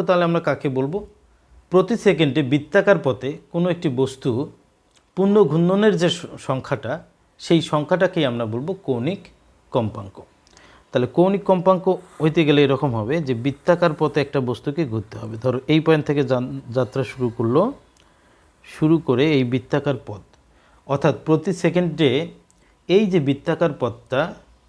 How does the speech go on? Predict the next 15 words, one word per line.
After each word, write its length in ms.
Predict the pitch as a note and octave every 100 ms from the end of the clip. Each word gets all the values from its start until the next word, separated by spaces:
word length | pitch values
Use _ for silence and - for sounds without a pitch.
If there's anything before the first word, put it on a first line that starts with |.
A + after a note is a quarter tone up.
| _ _ _ _ -
কতবার 360 | E3+ G3 F#3 C#3
ঘুরতেছে, 420 | A2+ - - - - - -
প্রতি 220 | D3+ F3 E3+
সেকেন্ডে 300 | E3 F3 E3+ E3
যদি 140 | D#3+ D3 C#3
একবার 280 | C3 F3 D#3+
ঘুরে, 260 | D#3 F3+ A3 - _ _ _
তাহলে 160 | D3 C#3+ C#3+
তার 120 | C#3 C3+
কৌণিক 240 | D3 C#3+ C#3+
কম্পাঙ্ক 260 | C3 D3 D3
ওয়ান 180 | C#3+ D3
radian 400 | C3+ A#2 A2 G#2+ G#2+
per 100 | F#2+
second, 200 | - G2+